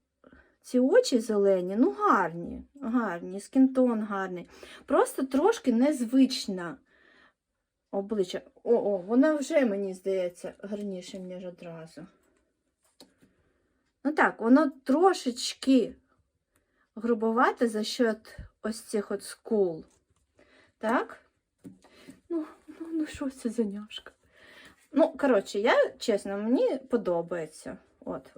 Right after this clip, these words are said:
ці лапки я не буду носити. Ну, але для колекції я їх складу десь і будуть в мене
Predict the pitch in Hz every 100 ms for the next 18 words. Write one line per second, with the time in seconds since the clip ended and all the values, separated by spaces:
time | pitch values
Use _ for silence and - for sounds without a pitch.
0 | - - 254 208 202 - 208 190 190 180
1 | 233 302 302 285 269 269 269 262 240 254
2 | 180 185 _ _ _ _ _ _ _ _
3 | _ _ _ 233 196 - 202 202 277 339
4 | 190 - 185 196 277 403 - - 190 190
5 | 220 220 - - 185 180 175 214 359 262
6 | 160 160 - _ 190 175 226 277 - 185
7 | 190 220